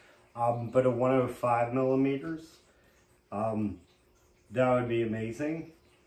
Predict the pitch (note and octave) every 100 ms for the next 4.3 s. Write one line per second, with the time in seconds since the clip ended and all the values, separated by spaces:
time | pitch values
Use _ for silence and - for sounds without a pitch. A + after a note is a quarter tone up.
0 | _ - - A#2+ A2+ B2+ B2 A#2 - -
1 | _ _ _ _ - - - - - C3
2 | B2 B2+ C3+ C3 - - - A#2+ A#2+ A#2+
3 | - - _ - A#2+ G2+ A2+ G#2+ G#2 G2+
4 | G#2+ A#2 A2